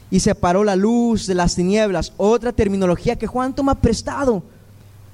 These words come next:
Ojo con esto, y quiero que me pongan mucha atención, este,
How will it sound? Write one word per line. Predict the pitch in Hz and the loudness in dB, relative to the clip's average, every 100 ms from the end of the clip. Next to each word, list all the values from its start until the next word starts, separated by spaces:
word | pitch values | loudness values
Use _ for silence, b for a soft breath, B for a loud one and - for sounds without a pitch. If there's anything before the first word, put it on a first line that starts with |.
| - | -2
Ojo | 240 254 262 | 0 0 -4
con | 220 | -4
esto, | 233 - 190 151 - - | -4 -2 -2 -4 -8 -12
y | 170 | -4
quiero | 277 294 | -2 0
que | 247 | 0
me | 220 | -2
pongan | 262 254 | -2 -2
mucha | 240 269 254 | 0 0 0
atención, | 190 180 214 220 220 | 0 0 2 0 -2
este, | 180 - 175 165 147 | -6 -8 -6 -4 -6